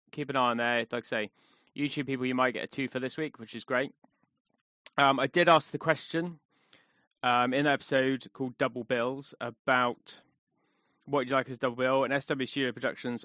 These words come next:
on the Patreons did post a couple that you'd like to see. Um, so we've got um, Living Daylights, License to Kill.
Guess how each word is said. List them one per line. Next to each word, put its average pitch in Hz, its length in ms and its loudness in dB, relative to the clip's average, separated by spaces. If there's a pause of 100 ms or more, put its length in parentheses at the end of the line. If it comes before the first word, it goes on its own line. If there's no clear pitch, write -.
on 123 320 -2
the - 80 -12
Patreons 135 640 -4
did 131 160 -6 (1000)
post - 360 -4
a - 60 -10
couple 127 300 -4
that 120 100 -4
you'd 113 140 -12
like 107 200 -8
to - 80 -18
see. 135 540 -12 (100)
Um, 120 440 0
so - 160 -10
we've 131 240 -8
got 139 300 0 (1000)
um, 131 480 4 (100)
Living 165 220 2
Daylights, 175 320 6
License 143 360 0
to 143 80 -8
Kill. 151 400 2